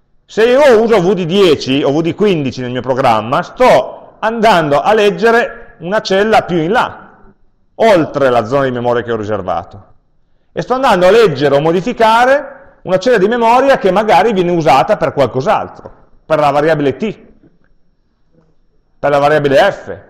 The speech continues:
per una variabile reale. Quindi sto andando a leggere e modificare dei dati che, poverini, non c'entrano niente. Allora, se sono fortunato, sto andando a modificare una zona di memoria che non è accessibile al mio programma e quindi il sistema operativo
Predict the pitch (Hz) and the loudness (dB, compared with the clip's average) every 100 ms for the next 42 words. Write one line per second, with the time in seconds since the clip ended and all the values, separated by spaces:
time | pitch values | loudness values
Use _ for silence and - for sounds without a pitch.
0 | _ _ 147 143 156 156 160 156 143 147 | _ _ -4 -2 2 2 2 2 4 4
1 | 190 107 95 - 185 139 - 254 254 240 | 2 0 -4 -10 -10 -10 -4 -2 0 0
2 | 180 170 226 220 156 175 208 240 233 262 | 2 2 2 2 0 -2 -2 -2 0 2
3 | 262 208 180 190 202 226 175 - 233 202 | 2 0 2 2 2 0 -4 -2 0 2
4 | 208 190 156 147 143 131 135 123 107 104 | 2 0 -2 -4 -4 -6 -8 -8 -8 -8
5 | 120 123 - _ _ _ _ _ _ _ | -10 -10 -14 _ _ _ _ _ _ _
6 | _ _ _ _ _ 127 131 143 214 202 | _ _ _ _ _ -10 -8 -4 -2 0
7 | 220 220 262 302 226 170 180 190 185 180 | 0 0 0 2 0 0 0 2 2 0
8 | 170 160 180 170 143 170 160 156 156 165 | -2 0 0 0 -2 -2 -2 -2 0 0
9 | 180 170 160 151 139 147 143 - 151 143 | 2 2 0 -2 -2 -4 -4 -6 -4 -2
10 | 127 127 120 123 147 185 165 139 147 131 | -2 -4 -6 0 0 0 -2 -6 -8 -10
11 | 131 127 120 120 117 139 143 156 - - | -6 -4 -2 -2 -2 -4 -2 -4 -6 -20
12 | _ | _